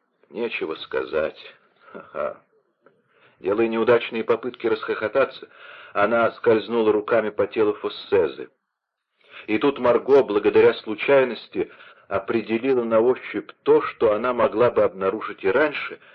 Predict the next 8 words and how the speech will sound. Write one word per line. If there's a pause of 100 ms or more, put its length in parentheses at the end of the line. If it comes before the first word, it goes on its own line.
(220)
если
бы
захотела
знать
об
этом. (1700)
У
другой,